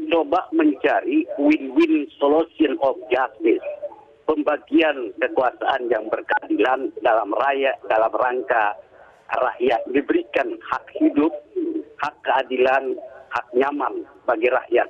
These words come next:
yang diatur oleh Declaration of Human Rights. Itu satu. Lalu yang kedua, dalam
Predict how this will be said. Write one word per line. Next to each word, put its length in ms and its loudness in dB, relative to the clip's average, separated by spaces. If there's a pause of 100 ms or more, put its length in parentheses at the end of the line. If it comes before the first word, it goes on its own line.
yang 160 0
diatur 560 -2
oleh 320 2
Declaration 960 0
of 120 0 (120)
Human 440 2
Rights. 360 -4
Itu 400 -10
satu. 320 -6 (1700)
Lalu 500 2
yang 160 0
kedua, 400 2 (1120)
dalam 240 2